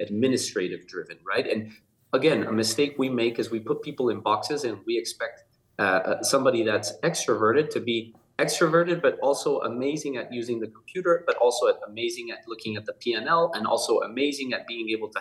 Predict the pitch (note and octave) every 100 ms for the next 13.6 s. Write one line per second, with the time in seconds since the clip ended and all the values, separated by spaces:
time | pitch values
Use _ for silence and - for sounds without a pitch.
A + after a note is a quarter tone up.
0 | - A2+ G#2+ - G#2 - - D3 D#3+ -
1 | D3 C3 - - _ _ E3+ A#3 A3 G3
2 | E3 C#3+ C#3 B2 G#2 C3 G3+ - A2+ G2+
3 | G2 F#2 F#2 F2 - F2 E2+ G2+ F#2+ A#2+
4 | A2+ - - - D#3 D#3 C#3+ C3 C3+ B2
5 | A2+ G#2 - - G2 - G#2 G#2+ A#2+ A#2
6 | G#2 - G2+ - - _ _ - D3+ D3
7 | C3+ B2 A#2+ A2+ G#2+ F#2+ F2+ G2 G#2+ -
8 | A2+ G2+ - F2 E2+ E2+ - - _ C3
9 | C#3 C#3+ B2+ A2 A2+ A2 G#2+ G2 G2 F#2
10 | A2 A2 G#2+ C3 A#3+ E3 C#3+ A#2+ A2 A2
11 | A#2+ A2 A#2+ F#3 C#3 C3 - - G#2 G2
12 | F#2 F2+ - _ _ G#2+ A2 G#2+ - G2+
13 | G2 F#2+ - G2 F#2